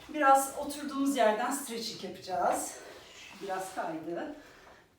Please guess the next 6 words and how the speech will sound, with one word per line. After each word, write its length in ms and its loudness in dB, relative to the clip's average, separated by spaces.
Şimdi 260 -8
bacaklarımızı 640 -2
açtık. 460 -4
Derin 220 6
nefes 300 4
aldım. 560 6